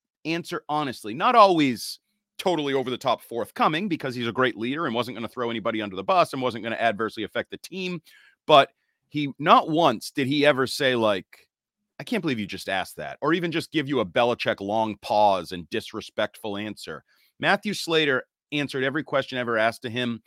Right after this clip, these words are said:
with respect and as much honesty as he could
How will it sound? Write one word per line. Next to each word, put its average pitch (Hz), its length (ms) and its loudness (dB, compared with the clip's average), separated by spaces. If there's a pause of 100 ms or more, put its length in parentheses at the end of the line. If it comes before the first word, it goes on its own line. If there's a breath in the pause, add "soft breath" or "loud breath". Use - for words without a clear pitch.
(320)
with 117 180 -2
respect 123 760 -2 (400)
and 104 420 0
as 139 160 -2
much 131 280 4
honesty 120 480 0
as 104 160 0
he 101 140 -6
could 85 420 -6